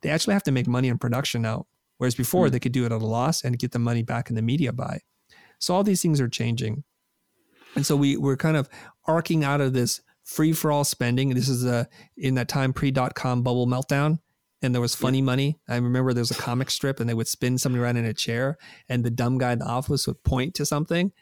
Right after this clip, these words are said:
Speaker 1: and they would buy that stock, and that stock would be, like, shoot up, like, ten, one hundred times the value.
Speaker 2: <laughs>
Speaker 1: Dumb
Speaker 2: Yeah.
Speaker 1: money,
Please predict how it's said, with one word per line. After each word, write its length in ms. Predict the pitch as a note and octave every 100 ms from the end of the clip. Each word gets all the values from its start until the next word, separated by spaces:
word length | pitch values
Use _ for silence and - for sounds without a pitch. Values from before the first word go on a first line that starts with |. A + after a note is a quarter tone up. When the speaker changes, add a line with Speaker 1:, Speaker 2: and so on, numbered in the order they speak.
| _ -
Speaker 1:
and 100 | B2
they 80 | B2
would 140 | A#2
buy 160 | A#2 B2+
that 160 | C3
stock, 300 | - C3 C#3+
and 80 | B2+
that 60 | A#2+
stock 280 | A#2+ A#2+
would 140 | B2 A#2
be, 160 | A#2+
like, 260 | A#2 A#2 -
shoot 260 | - C3+ A#2+
up, 160 | A#2
like, 200 | A#2 A2+
ten, 220 | - B2
one 200 | A#2+ A#2+
hundred 240 | - A#2+ A2+
times 300 | A#2 A2+ A#2
the 80 | A2+
value. 380 | G#2+ G#2+ F#2+ - - _ _ _ _
Speaker 2:
<laughs> 640 | - - - - _ D3+ -
Speaker 1:
Dumb 200 | D3 C#3+
Speaker 2:
Yeah. 100 | B2+
Speaker 1:
money, 280 | A#2+ B2